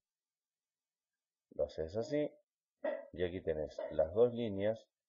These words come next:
que representan estos dos B Rs. Entonces, además de poder insertar líneas en blanco,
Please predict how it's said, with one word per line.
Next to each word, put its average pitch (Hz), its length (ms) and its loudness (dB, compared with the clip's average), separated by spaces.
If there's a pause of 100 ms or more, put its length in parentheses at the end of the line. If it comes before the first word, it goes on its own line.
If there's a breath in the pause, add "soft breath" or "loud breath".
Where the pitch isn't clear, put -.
(200)
que 82 100 -2
representan 92 500 6
estos 92 220 0
dos 85 180 6
B 80 100 4
Rs. 73 380 2 (1600)
Entonces, 101 480 4 (1700)
además 127 280 12
de 175 80 6
poder 127 200 6
insertar 95 640 6 (320)
líneas 87 720 -2 (440)
en 85 180 -4
blanco, 76 640 4